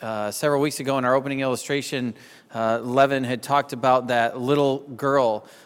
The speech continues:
uh, who got the surprise of her life when her father, who had been deployed overseas for months and months, um, suddenly appeared on their front doorstep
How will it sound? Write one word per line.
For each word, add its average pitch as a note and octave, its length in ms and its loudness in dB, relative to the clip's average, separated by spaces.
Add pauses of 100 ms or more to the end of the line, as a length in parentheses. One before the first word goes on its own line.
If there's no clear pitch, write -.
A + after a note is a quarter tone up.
(140)
uh, A2+ 160 -2
who B2+ 120 -2
got C3 160 4
the C3 80 -6
surprise C#3+ 440 2
of B2 60 -6
her B2+ 100 0
life B2+ 320 4
when A#2+ 120 -4
her A#2+ 120 -4
father, D3 340 4
who C3 140 0
had A#2+ 160 -2
been A#2+ 240 -4
deployed D#3 480 2
overseas C3+ 680 -4
for C3 160 -8
months C3+ 460 0
and A#2+ 120 -4
months, C3+ 440 0 (400)
um, A#2 320 0
suddenly D3 580 2
appeared C3+ 640 2
on D#3 480 2
their C3+ 460 0 (100)
front D#3 580 -4
doorstep C#3 760 0